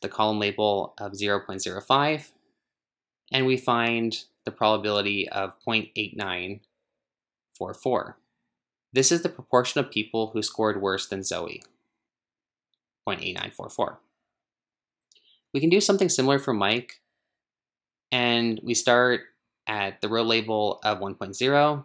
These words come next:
we find where it intersects with the column label of zero point zero zero,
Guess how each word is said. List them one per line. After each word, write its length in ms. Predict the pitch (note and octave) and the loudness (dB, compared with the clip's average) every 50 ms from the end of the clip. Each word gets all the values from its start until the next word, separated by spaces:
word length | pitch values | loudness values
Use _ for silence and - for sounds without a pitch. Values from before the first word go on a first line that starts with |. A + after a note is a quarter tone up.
| - _ _ _ _ | -12 _ _ _ _
we 120 | - A2 G#2 | -8 -8 -6
find 440 | - - A2 G#2+ G#2+ G#2+ A2 G#2+ | 0 0 2 4 4 4 2 2
where 140 | G#2 G#2+ G#2 | 0 -2 -2
it 60 | G2 - | -2 -4
intersects 840 | - A2+ G#2+ G#2 - - - G2 G2+ G#2 - - - - - - - _ _ _ - | -4 -4 -4 -4 -2 0 2 2 2 0 -2 -2 -2 -2 -2 -4 -10 _ _ _ -8
with 140 | G#2+ G#2 | -8 -6
the 80 | - G2+ | -6 -6
column 280 | - - G#2 G#2 G#2 G#2 | 0 2 2 2 2 0
label 600 | G2+ G2+ G2+ G2 G#2+ G2+ F#2+ G2 G2 - - _ _ - | -4 -4 -4 -2 0 0 2 0 0 -4 -6 _ _ -10
of 200 | G2 F#2+ F#2+ F#2+ | -8 -8 -6 -6
zero 280 | F#2+ G#2 G2+ G2+ G2+ F#2+ | -4 -2 0 0 -2 -2
point 240 | - G2+ F#2 F#2 | -4 -10 -10 -10
zero 220 | - - E2+ - - | -10 -10 -10 -10 -12
zero, 540 | G2+ G#2+ B2+ C3+ C#3+ C#3 C#3 C#3+ D3 C#3 | -6 -2 0 2 4 4 4 4 2 0